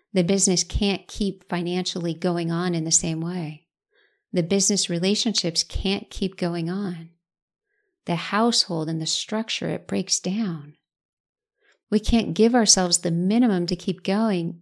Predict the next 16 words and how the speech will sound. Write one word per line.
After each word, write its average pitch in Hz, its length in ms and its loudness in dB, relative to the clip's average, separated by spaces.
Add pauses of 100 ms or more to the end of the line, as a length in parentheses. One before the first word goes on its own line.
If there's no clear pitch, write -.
and 185 180 -2 (180)
expect - 760 -2
sustainability 185 1000 -2
and 175 240 -6
thriving. 175 680 -6 (800)
You 214 80 0
see, 233 160 6
we 220 100 6
don't 226 200 6
have - 200 -4
to 180 120 0
wait 190 340 2
for - 180 -6
a 170 60 -2
significant 175 600 -2
breakdown. 175 560 -6